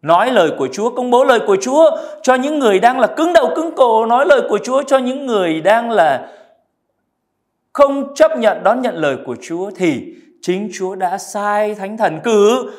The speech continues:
Thánh Thần để nói trong chính cái lời nói của mỗi người chúng ta.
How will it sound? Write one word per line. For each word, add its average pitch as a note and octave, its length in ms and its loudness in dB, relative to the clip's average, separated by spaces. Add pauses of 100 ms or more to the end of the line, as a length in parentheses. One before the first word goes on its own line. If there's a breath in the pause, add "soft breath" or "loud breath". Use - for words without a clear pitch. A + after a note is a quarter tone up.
(120)
Thánh A3 220 -6
Thần D#3 280 0
để A2 120 -8
nói D3 560 -8 (920)
trong D3+ 300 -4
chính A3+ 500 -4 (200)
cái F3 100 -2
lời C3+ 140 -2
nói B2 380 -8 (100)
của F2+ 420 -10
mỗi A2+ 120 -16
người A#2+ 300 -14
chúng C3 240 -20
ta. G2+ 120 -20